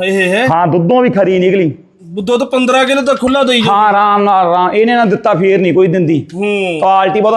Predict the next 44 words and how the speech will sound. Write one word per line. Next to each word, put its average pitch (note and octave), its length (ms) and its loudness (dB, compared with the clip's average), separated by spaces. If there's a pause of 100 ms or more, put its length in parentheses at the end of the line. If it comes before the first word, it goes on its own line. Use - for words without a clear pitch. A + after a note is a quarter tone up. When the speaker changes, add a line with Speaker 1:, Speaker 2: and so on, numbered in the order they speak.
Speaker 2:
ਹਜੇ A#3 80 2
ਪੂਰੇ B3 280 0
ਦਸ G#3 260 0
ਬਾਰਾਂ G3+ 260 0
ਦਿਨ G3+ 160 0
ਪਏ B2+ 300 0
ਆ। G#2+ 160 -4
Speaker 1:
ਦਸ G3 240 -2
ਦਿਨ G#3+ 160 -2
ਪਏ, A3+ 160 -2
ਬਹੁਤ A3+ 240 -2
ਬਣ G#3 220 -2
ਜਾਣਾ। F#3+ 220 0
ਮੈਂ A3+ 160 0
ਇਹਨੂੰ B3 140 0
ਦਸ G#3+ 240 0
ਦਿਨ A3+ 80 0
ਬਹੁਤ A3 220 0
ਹੁੰਦੇ G3+ 180 0
ਪੀਤੇ। E3 220 -8
Speaker 2:
ਚੱਲ, A3 180 2
ਜੇ A#3+ 80 2
ਵੈਗੀ G#3 380 2
ਦਾ A#3 100 2
ਠੀਕ G#3+ 240 0
ਆ, A#3 40 2
ਨਹੀਂ A#3+ 160 0
ਦੁਬਾਰਾ G3 340 2
ਸਵਾ F#3 320 0
ਕੇ G3 120 -2
ਵੀਡੀਓ G3+ 260 2
ਪਾਵਾਂਗੇ, F3 420 0
ਦੱਸਾਂਗੇ F3 420 0
ਵੀ F3 100 0
ਕੀ F3 220 -2
ਬਣਦੀ D3 400 0
ਆ C#3 40 4
ਆਪਾਂ। E3+ 180 -2
Speaker 1:
ਹਾਂ, F3+ 80 -6
ਠੀਕ G3 180 -6
ਆ। - 20 -4
ਇਹਦਾ A3+ 280 -2
ਰੇਟ B3 200 0
ਬਾਈ? A3 360 -4